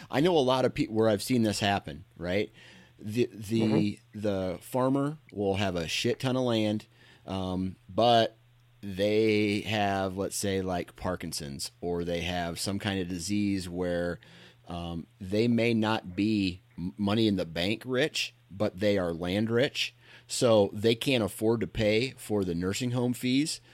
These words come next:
Speaker 1: So they s-, you know, they slowly start to have to sell off that land and get, and get that because, let's say, like, in the state of Iowa,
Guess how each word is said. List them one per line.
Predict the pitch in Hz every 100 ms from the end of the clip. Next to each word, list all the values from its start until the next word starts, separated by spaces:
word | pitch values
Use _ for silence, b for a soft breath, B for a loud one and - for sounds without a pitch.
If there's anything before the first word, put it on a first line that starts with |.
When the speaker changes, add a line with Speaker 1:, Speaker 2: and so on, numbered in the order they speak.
| - -
Speaker 1:
So | - 117 107 98
they | 98 110
s-, | - 110 - _ 104 -
you | 104
know, | 95 95 - -
they | 101 95 104
slowly | 101 - - 110 104 104 104 101
start | - 110 104 95 _
to | 104
have | 95 101
to | -
sell | 80 107 98
off | 98 98
that | - 92 -
land | 87 90 95 101 110 b b -
and | 92 90
get, | 87 104 98 _ _ _ -
and | 76 85
get | 87 98
that | 104 101 104 - 98
because, | 92 107 98 92 - b b b - -
let's | 101 -
say, | 104
like, | 95 -
in | 104
the | 95
state | - 104
of | 92 -
Iowa, | 95 101 95 87 82